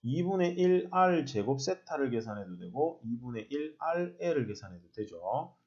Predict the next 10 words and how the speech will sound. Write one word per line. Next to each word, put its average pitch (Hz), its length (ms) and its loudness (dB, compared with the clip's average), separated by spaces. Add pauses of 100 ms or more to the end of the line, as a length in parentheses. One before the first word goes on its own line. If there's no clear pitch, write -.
(120)
그래서 120 680 0
이분의 143 420 -2
일 151 260 -2
R 165 260 0
L을 156 220 2
계산하면 110 680 -4
삼하고 143 760 -2
이가 135 440 0
R 117 300 -4
L이니까 110 680 -8